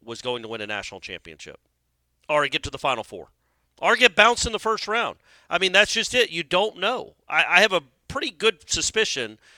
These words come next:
that Florida State was going to win these next two games with Jordan Travis. I wa-,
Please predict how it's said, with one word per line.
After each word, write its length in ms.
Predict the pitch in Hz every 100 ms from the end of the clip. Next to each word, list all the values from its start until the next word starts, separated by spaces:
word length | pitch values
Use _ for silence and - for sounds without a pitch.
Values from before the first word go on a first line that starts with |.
| _ -
that 180 | 170
Florida 260 | - 196 185
State 280 | - 196 156
was 100 | 151
going 240 | 170 160
to 60 | 147
win 240 | 147 175
these 220 | 156 143
next 220 | 156 143 -
two 120 | 143
games 320 | 143 135 117
with 100 | 117
Jordan 260 | 127 117 104
Travis. 380 | 123 101 80
I 120 | 131
wa-, 120 | 127